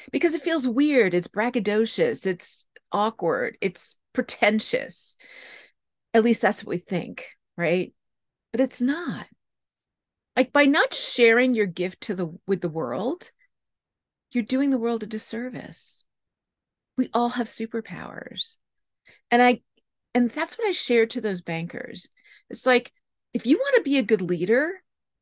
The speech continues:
you've got to first work within you. You've got to passionately be-, believe that you are great at something. And we all are. You have to believe that your story matters.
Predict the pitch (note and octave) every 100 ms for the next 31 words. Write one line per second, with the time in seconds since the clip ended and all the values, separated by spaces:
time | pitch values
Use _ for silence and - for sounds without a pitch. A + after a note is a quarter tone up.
0 | _ - - C5 A4+ - - C#4+ C#4 G#3
1 | A3 A3 - G#3 F#3+ - G3 F3 E3 F#2+
2 | F#2 - _ _ _ _ _ - - -
3 | A4+ F4+ C4 _ - - F#4+ A#4 - A4
4 | F4+ A3+ A3 B3 B3+ D#4+ A#3+ F3+ A3 D#4+
5 | C4+ F3+ D#3+ D#3+ G3 A#3 F3+ - - G3
6 | - - F#3+ G3 - - - - _ _
7 | _ _ - B3+ B3+ A#3+ A3 B3 - -
8 | _ _ - - - E4 G4 G#4 C4 A#3+
9 | A#3+ C4+ C4+ A#3+ F3 E3+ F3 _ _ _
10 | _ _ - G#3 G#3+ A#3 A3+ - A3 G3+
11 | F#3 E3+ E3+ - - - -